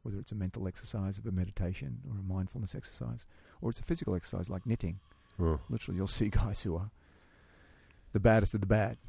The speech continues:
Speaker 1: on the planet. You think gangbangers in a California prison are tough? They ain't nothing
Speaker 2: <laughs>
Speaker 1: compared to a Special Forces soldier who is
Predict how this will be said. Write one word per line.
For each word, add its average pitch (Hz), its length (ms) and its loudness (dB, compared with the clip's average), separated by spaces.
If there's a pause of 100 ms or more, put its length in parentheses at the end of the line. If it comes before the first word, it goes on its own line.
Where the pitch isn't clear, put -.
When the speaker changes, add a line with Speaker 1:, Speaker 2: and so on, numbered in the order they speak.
(200)
Speaker 1:
on 117 80 2
the 98 60 2
planet. 101 300 2 (800)
You 98 100 4
think 101 180 4
gangbangers 110 480 4
in 101 360 2
a - 40 -10
California 113 420 0
prison 120 300 4
are 123 40 4
tough? 123 280 4
They 98 180 4
ain't 90 140 2
nothing - 360 0 (420)
Speaker 2:
<laughs> - 400 -4
Speaker 1:
compared 95 300 6
to 92 60 0
a 92 40 0
Special 98 320 2
Forces 90 320 0
soldier 92 320 4
who 87 220 6
is 85 180 -2